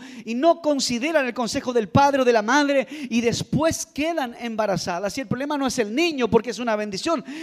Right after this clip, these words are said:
El problema es que eso finalmente termina frenando otras áreas de su vida. No pueden estudiar, no pueden terminar su carrera,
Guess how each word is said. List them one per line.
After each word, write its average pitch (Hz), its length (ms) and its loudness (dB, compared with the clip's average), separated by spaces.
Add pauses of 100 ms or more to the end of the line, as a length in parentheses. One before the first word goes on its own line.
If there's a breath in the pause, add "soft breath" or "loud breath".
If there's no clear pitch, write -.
El 226 120 -2
problema 262 340 -2
es - 100 -8
que 240 400 2
eso 277 240 4
finalmente 247 560 2
termina 254 440 2
frenando 254 520 4
otras 247 400 6
áreas 311 400 6 (180 loud breath)
de 220 120 2
su 190 160 0
vida. 233 240 0
No 226 120 0
pueden 220 240 0
estudiar, 247 720 2
no 254 160 -10
pueden 220 200 0
terminar 220 260 -2
su 196 140 -2
carrera, 247 440 4